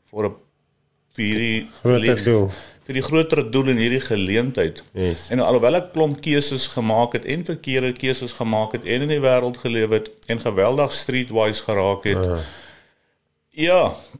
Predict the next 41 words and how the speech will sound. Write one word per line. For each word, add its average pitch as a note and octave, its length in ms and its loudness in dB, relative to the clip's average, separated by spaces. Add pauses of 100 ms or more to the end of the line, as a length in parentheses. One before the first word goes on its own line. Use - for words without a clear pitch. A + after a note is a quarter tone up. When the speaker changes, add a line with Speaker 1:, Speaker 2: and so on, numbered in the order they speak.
(580)
Speaker 1:
ek A2+ 180 -4
sal A#2+ 480 2 (160)
miskien D3+ 320 -2
net D3+ 160 2
vir D3+ 120 2
hom C#3+ 80 0
gesê C#3 360 0
het, B2+ 180 -4 (200)
ek B2 120 -2
sou C#3+ 120 -2
miskien B2+ 380 -2
meer A#2+ 220 2
foute C#3+ 400 0 (100)
kon A2+ 200 -2
gemaak G2+ 440 2
het. E2 240 -2 (120)
En G#2 120 -4
ek A#2+ 120 -2
het C#3 80 -2
nooit C#3 220 -2
geweet B2 320 -2
iemand B2+ 260 -2
soos A#2+ 120 -8
die A2+ 80 -2
Heilige A2+ 320 -4
Gees A#2 400 -2
al C#3 220 2
daai A#2 180 2
foute A#2 460 -2
kan G#2+ 160 -8
vat, A2 320 -2 (460)
al C#3+ 200 2
daai B2+ 160 2
keuses, A2+ 640 0
reg A2 320 -2
of C3+ 160 0
verkeerd, A#2+ 400 -2
wat - 120 -12
ek A2+ 120 -6
gemaak G2 420 -2
het, G2 200 -2